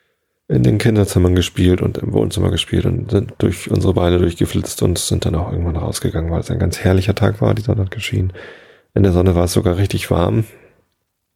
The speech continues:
Ja, das war herrlich, schöner Tag. Und wir haben um zwölf schon angefangen, so brunchmäßig und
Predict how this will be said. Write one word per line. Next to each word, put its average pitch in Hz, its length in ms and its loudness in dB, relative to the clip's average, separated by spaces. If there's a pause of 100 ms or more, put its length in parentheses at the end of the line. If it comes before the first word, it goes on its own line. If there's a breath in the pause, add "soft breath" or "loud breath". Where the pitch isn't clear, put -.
(280)
Ja, 80 200 -2
das 82 180 -6
war 92 100 4
herrlich, 87 400 0 (100)
schöner 92 300 0
Tag. 85 340 -2 (1400 soft breath)
Und 80 180 2
wir 85 80 4
haben 82 100 2
um 85 120 2
zwölf 110 240 0
schon - 180 0
angefangen, 98 460 2
so 90 280 0
brunchmäßig 104 800 0
und - 300 -6